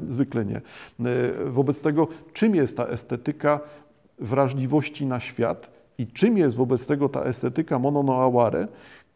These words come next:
Która, gdybyśmy się zagłębili w znaczenie samego aware, to okaże się, że to sa-, to określenie przez Japończyków może być rozumiane jako biedny,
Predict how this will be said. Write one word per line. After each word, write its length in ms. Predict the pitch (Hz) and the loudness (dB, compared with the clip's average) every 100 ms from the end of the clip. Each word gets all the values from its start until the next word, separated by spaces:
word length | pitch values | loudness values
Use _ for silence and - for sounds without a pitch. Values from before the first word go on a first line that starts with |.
| - - | -18 -18
Która, 520 | - 139 147 170 190 - - _ - _ _ _ _ _ _ _ _ _ 147 123 - - - 120 - | -6 2 6 4 2 -8 -20 _ -20 _ _ _ _ _ _ _ _ _ -20 -14 -14 -14 -20 -20 -18
gdybyśmy 640 | 127 123 120 135 135 139 | -12 0 2 6 4 2
się 140 | 127 127 | 0 2
zagłębili 720 | 131 123 139 123 170 160 131 | 4 6 4 4 2 2 2
w 60 | |
znaczenie 500 | 98 123 123 156 143 | 0 -2 0 0 0
samego 460 | 113 120 123 117 127 | 0 -2 -2 -2 0
aware, 440 | 120 113 104 131 - - - | 2 4 2 0 -2 -10 -12
to 120 | - | -2
okaże 480 | 143 139 131 120 135 | 0 2 2 4 2
się, 340 | 135 143 160 - 123 | 0 -2 -2 -2 -6
że 500 | 113 113 131 139 139 - - _ _ _ - | -6 0 2 2 -2 -12 -20 _ _ _ 0
to 140 | 135 | 0
sa-, 400 | 123 - 151 160 - | 0 -2 0 0 2
to 160 | 151 | 2
określenie 760 | 151 - 127 - 127 131 147 175 185 _ _ _ _ _ - _ _ | 2 0 -2 -4 -2 -2 -2 -6 -10 _ _ _ _ _ -20 _ _
przez 400 | - 135 123 - - | -4 -4 -4 -10 0
Japończyków 800 | 120 135 131 127 139 151 147 | 0 2 -2 0 0 0 -2
może 260 | 123 127 135 | -2 0 0
być 160 | 127 123 | 0 0
rozumiane 580 | 123 120 117 117 135 | 0 0 0 0 0
jako 400 | 127 120 139 143 139 104 | -2 0 0 0 -2 -10
biedny, 580 | 98 127 139 110 101 - | 0 6 6 4 -2 -2